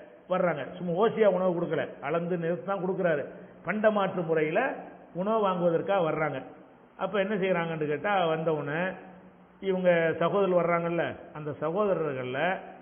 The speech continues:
ஒரு சகோதரர் வந்து இவருக்கு ரொம்ப நெருக்கமான ஒரு சகோதரர், ஒரு தாய் மக்கள்,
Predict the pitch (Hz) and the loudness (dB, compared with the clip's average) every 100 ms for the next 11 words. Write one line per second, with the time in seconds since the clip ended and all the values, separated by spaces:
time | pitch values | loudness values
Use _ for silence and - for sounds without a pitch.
0 | - - - - 165 226 247 180 180 196 | -20 -20 -20 -6 4 6 6 6 4 6
1 | 190 180 165 160 165 247 240 208 196 175 | 6 6 4 0 0 -2 -2 -2 -2 -2
2 | 180 185 180 190 180 185 185 180 135 - | 2 2 2 0 -2 -2 -2 -4 -6 -10
3 | - 185 170 170 170 139 135 - - - | -8 -4 0 4 4 2 -2 -10 -18 -20
4 | - 165 202 208 196 175 - 151 | -8 -2 4 6 6 4 -2 -6